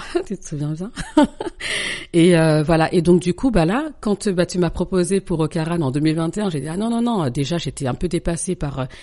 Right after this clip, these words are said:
les psychothérapies que je faisais à distance, avec les purifications, les cartes. Bah, Laure, enfin, moi, j'ai tout fait pour qu'elle puisse me rejeter, en fait.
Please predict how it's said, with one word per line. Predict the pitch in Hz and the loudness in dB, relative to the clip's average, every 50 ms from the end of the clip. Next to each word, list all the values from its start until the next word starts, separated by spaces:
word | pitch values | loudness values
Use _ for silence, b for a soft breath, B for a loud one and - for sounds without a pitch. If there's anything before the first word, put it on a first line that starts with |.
| B B | B B
les | B 160 | B -6
psychothérapies | 151 - - 151 - 156 139 - 147 143 139 - - - | -6 -4 -6 -6 -4 -6 -6 -4 -6 -6 -6 -8 -8 -8
que | - 147 | -6 -6
je | 131 139 | -6 -6
faisais | 131 123 - | -8 -8 -8
à | 127 | -10
distance, | 123 139 127 - - - 170 175 170 175 170 - | -10 -10 -12 -14 -10 -6 -4 -4 -2 -4 -4 -6
avec | 143 131 127 - | -6 -8 -6 -8
les | 131 | -8
purifications, | - - - 135 - - 120 - 135 135 - - 180 175 180 170 B B B B B B B B | -10 -10 -12 -12 -10 -12 -12 -10 -12 -12 -10 -8 -8 -8 -8 -10 B B B B B B B B
les | 160 139 139 143 | -8 -6 -6 -6
cartes. | - 170 180 - - - - B B B B B | -4 -6 -8 -8 -8 -12 -16 B B B B B
Bah, | 170 160 170 160 160 156 135 - 160 | 0 2 4 4 4 2 0 0 2
Laure, | 180 202 233 247 - | 2 2 2 2 0
enfin, | - - - 160 135 - | -2 -4 -2 -2 -2 0
moi, | - 202 214 233 | 0 2 2 2
j'ai | 185 165 143 | 2 0 -2
tout | - 208 | -2 -4
fait | - - 285 285 | 0 2 2 2
pour | 277 - 190 - | 2 0 -2 2
qu'elle | - 170 160 | 2 2 2
puisse | - 202 - - | 2 -4 0 2
me | 196 175 | 2 4
rejeter, | 175 202 196 - - 330 302 | 4 2 2 2 2 2 4
en | 240 | 2
fait. | 220 - 220 190 185 - | 2 0 -2 -4 -4 -6